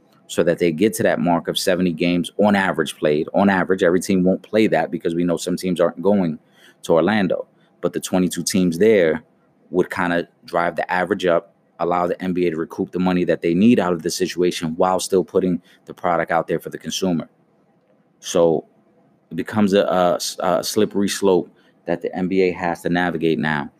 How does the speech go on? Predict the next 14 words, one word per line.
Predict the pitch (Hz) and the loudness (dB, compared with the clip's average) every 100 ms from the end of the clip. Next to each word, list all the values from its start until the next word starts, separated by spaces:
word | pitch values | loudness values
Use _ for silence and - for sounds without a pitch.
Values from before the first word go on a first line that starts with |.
| _ | _
in | - 87 | -6 -2
figuring | 98 87 87 87 | 0 2 2 2
out | 87 82 - _ _ | 2 0 -2 _ _
how | - 90 | -4 2
to | 107 | 4
encourage | 107 98 104 101 90 | 4 2 2 2 0
guys | - 82 80 78 | 0 -2 0 -2
who | 87 | -2
may | 82 90 95 | 0 0 2
not | 90 - | 0 0
really | 92 87 | -2 -2
have | 82 | -4
a | 82 | -6
shot | - 90 85 76 | -6 -2 0 -2